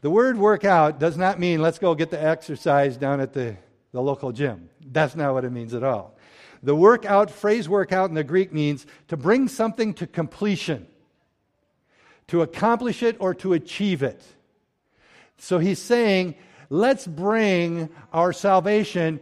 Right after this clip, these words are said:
to its completion. Let's achieve the fullness of God's salvation for us. Let's continue that race. Let's work it out. Work out what God has put in us. Don't stop part way."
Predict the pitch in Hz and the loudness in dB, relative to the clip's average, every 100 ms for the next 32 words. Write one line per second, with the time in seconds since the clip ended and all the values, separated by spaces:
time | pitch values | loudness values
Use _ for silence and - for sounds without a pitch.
0 | - _ - 180 170 - 185 160 - 202 | -14 _ 0 2 2 -4 -8 -6 -2 -2
1 | - 151 113 - 147 208 233 208 - 247 | -2 -4 -6 -6 -2 0 -2 -8 -2 0
2 | 262 214 - - 262 277 269 220 165 - | 2 0 -2 2 4 6 6 4 2 -4
3 | - _ _ - 190 156 196 185 185 - | -20 _ _ 0 0 2 2 4 2 0
4 | 185 165 170 - 156 - 180 139 107 - | 0 2 -2 -4 -8 -2 2 2 -2 -12
5 | - - 143 220 220 - 202 - 220 262 | -20 -8 -2 0 0 -4 -4 -2 -2 0
6 | 254 233 220 220 190 190 196 151 110 - | 0 0 0 0 -2 0 0 0 -4 -14
7 | - _ _ _ 143 175 - 143 208 202 | -20 _ _ _ -2 -2 -2 0 2 2
8 | 208 196 175 110 - _ _ 139 170 208 | 2 4 2 0 -8 _ _ 0 2 2
9 | 214 208 196 165 139 175 165 143 131 - | 4 4 4 0 2 2 4 2 -2 -10
10 | _ 156 156 - 185 185 180 165 135 101 | _ -4 -4 -2 0 0 0 -2 -2 -8
11 | - - - 123 196 233 233 - - 202 | -16 -20 -4 4 4 4 -2 -12 4 8
12 | 190 190 - - 190 180 180 - 165 185 | 8 6 -4 2 6 6 4 -4 6 8
13 | 165 110 | 8 4